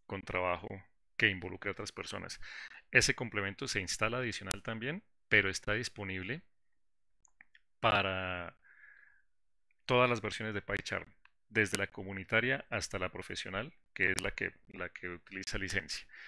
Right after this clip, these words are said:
Em, los atajos de teclado en PyCharm son espectaculares, son de un nivel de eficiencia súper geniales, y pues bueno, tal vez en otra oportunidad pueda mostrarles más características de PyCharm. Como les digo, PyCharm es software libre,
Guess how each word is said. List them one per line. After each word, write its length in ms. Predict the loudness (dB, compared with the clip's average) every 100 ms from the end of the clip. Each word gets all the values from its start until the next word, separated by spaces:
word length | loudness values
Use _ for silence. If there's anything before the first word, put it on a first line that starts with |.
| -16 -16 -16 -20 -2
Em, 640 | 4 4 4 -4 -8 -10 -14 -20 -20 _ _ _ _ _ _ _ _ _ _ -16 -14 -2
los 280 | 2 2
atajos 360 | 0 0 -2 -2
de 100 | -4
teclado 320 | -4 -4 -6
en 80 | -4
PyCharm 440 | -4 -4 -6 -8
son 260 | -8 -8 -8 -8
espectaculares, 960 | -8 -6 -4 -4 -4 -6 -6 -8 -10 -12
son 360 | -16 -6 -4 -4
de 80 | -6
un 100 | -4
nivel 220 | -4 -4
de 80 | -6
eficiencia 500 | -6 -6 -6 -6 -6
súper 300 | -6 -6 -6
geniales, 480 | -6 -8 -6 -6 -8 -12 -14 -6
y 60 | -4
pues 220 | -4 -4
bueno, 200 | -6 -8 -16 -6
tal 160 | -4
vez 160 | -2 -4
en 80 | -6
otra 160 | -8
oportunidad 460 | -8 -10 -10 -8 -6
pueda 180 | -4 -4
mostrarles 500 | -4 -8 -8 -8 -6
más 220 | -6 -4
características 720 | -6 -6 -8 -12 -12 -12 -10
de 60 | -10
PyCharm. 440 | -10 -8 -8 -8 -12 -16 -14 -14 -16 -18 _
Como 180 | -4 -2
les 140 | 0
digo, 180 | -2 -4
PyCharm 400 | -4 -4 -2 -2
es 80 | -2
software 380 | -4 -6 -6 -2
libre, 360 | -2 0 -4